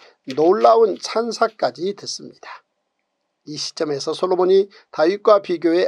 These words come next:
아쉬운 점은 솔로몬의 마음이 좀 더 제사장 나라 율법에 민감해야 했다는 것입니다.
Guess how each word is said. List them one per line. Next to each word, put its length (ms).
아쉬운 440
점은 400
솔로몬의 480
마음이 580
좀 240
더 120
제사장 520
나라 200
율법에 680
민감해야 840
했다는 440
것입니다. 480